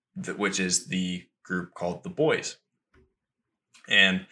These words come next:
basically what the show is these boys killing off these corporatized superheroes. And it's an absolutely amazing show. Um, I know in quarantine, I, everyone's trying to catch up on shows right now. Everyone's trying to watch shows, but I cannot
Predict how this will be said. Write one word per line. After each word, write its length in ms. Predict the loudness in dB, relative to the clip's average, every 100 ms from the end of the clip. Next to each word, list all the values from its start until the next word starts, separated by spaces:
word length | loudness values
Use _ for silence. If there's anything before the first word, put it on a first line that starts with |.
| -18 -18 -20 _
basically 300 | 6 6 2
what 20 |
the 80 | 2
show 160 | 4 2
is 140 | 0
these 260 | -2 -2 0
boys 540 | 4 4 4 0 -4 _ -2
killing 320 | 2 4 4
off 260 | 2 2
these 520 | -2 0 4 4 2 -2
corporatized 760 | -6 0 6 6 6 4 0 0
superheroes. 680 | 0 0 -2 0 0 0 -4 -12 -16 -12 0
And 200 | 2 4
it's 120 | 2
an 160 | 0 -4 -2
absolutely 840 | 2 2 4 2 2 2 0 -2 -2
amazing 680 | 0 0 2 2 0 -2
show. 480 | -2 -2 -2 -2 -6 _ _ 0
Um, 480 | 4 6 4 2 4
I 120 | 4
know 240 | 6 4
in 80 | 2
quarantine, 720 | 0 0 0 2 2 2 -2
I, 200 | -4 -2 6
everyone's 560 | 6 6 2 2 0
trying 260 | 0 0 0
to 60 |
catch 240 | 0 2 2
up 100 | 0
on 100 | 0
shows 300 | 2 2 2
right 100 | 2
now. 180 | 4 4
Everyone's 320 | 2 2 0
trying 140 | 0
to 40 | 2
watch 200 | 2 2
shows, 240 | -2 -2
but 200 | -2 2
I 140 | 2 2
cannot 600 | 2 2 2 0 -4